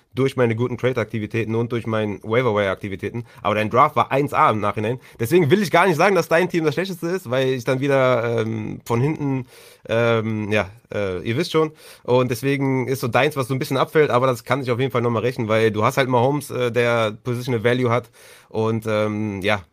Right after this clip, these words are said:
hinten raus auch noch ein paar gute Picks mit Claypool und Pittman, die sehr, sehr spannend sind, ne? Ähm, deswegen will ich das gar nicht so sehr sagen, habe ich auch,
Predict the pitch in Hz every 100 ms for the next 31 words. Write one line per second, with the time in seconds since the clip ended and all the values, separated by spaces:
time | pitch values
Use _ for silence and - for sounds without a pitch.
0 | _ 131 131 113 127 120 127 123 117 113
1 | 123 107 127 - 110 127 131 123 113 104
2 | 147 135 113 117 107 107 127 117 113 -
3 | 135 135 117 131 110 131 - - - -
4 | - 110 107 110 107 113 117 117 113 127
5 | 147 120 131 160 147 139 165 147 131 143
6 | 156 139 143 135